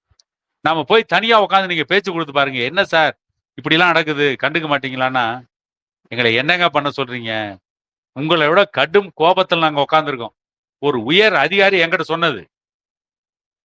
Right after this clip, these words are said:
"ஏங்க, நீங்க மைக்க புடிச்சு ஈஸியா அடுத்த நிமிஷம் பேசிட்டு போயிட முடியுங்க,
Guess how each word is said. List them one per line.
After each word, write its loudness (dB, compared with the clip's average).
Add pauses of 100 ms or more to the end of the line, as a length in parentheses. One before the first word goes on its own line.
(160)
"ஏங்க, 2
நீங்க 0
மைக்க 0
புடிச்சு -4
ஈஸியா -2
அடுத்த 2
நிமிஷம் -8
பேசிட்டு -4
போயிட 4
முடியுங்க, -6